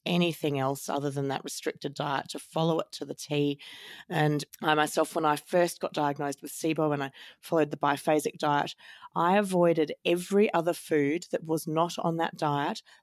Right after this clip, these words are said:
like it was poison. I would just, I, I was rigid in my approach. Again, this is my <laughs> experience with my approach to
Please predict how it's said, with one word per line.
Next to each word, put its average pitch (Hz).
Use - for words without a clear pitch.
like 160
it 170
was 151
poison. 139
I 165
would 160
just, 170
I, 156
I 156
was 151
rigid 156
in 147
my 139
approach. -
Again, 147
this 151
is 139
my 156
<laughs> -
experience 196
with 180
my 170
approach -
to -